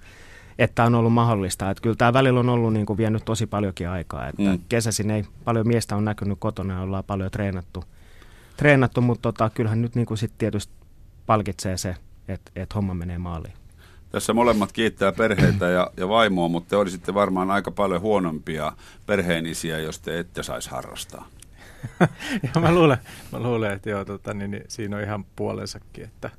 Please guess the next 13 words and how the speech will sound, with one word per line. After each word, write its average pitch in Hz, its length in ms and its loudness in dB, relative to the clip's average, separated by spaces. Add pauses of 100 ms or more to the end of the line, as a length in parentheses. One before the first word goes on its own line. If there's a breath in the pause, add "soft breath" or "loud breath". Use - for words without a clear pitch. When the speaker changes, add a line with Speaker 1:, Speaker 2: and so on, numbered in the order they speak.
(580 soft breath)
Speaker 3:
että, 107 160 -12
että 101 140 -14
varmaan, 104 380 -4
varmaan, 123 380 2
tota, 113 280 -4
niin, 113 140 -6
niin 110 140 -6
hermo 113 280 -2
olisi 107 200 -2
kireämmällä, 101 640 0
jos 101 180 -8
Speaker 2:
Mm. 92 180 0
Speaker 3:
ei, 104 160 -8